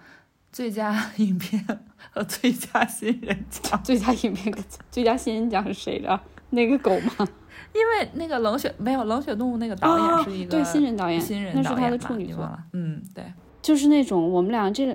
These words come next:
Speaker 2: 这两个电影都有个共同之处，就他们前面是稍微有点冗长的，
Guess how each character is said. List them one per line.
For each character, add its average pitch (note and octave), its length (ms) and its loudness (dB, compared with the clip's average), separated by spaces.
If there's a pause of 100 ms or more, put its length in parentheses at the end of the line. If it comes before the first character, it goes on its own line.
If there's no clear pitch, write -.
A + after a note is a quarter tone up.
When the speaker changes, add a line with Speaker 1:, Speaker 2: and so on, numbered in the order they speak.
Speaker 2:
这 D4 140 0
两 G3 160 0
个 E3+ 80 0
电 A3 180 -4
影 F#3+ 120 -2
都 G#3+ 80 0
有 G#3 140 0
个 F3+ 60 0
共 B3 220 -2
同 F3 180 0
之 F3 140 -6
处， - 240 -8 (340)
就 C4 280 2
他 C#4+ 180 -2
们 C#4 140 4
前 F3 180 0
面 G3+ 180 -2
是 B3 160 -4
稍 C4 220 -6
微 C4+ 160 0
有 G3 140 2
点 G#3+ 260 -4
冗 F3 220 -4
长 - 340 -12
的， E3+ 140 -4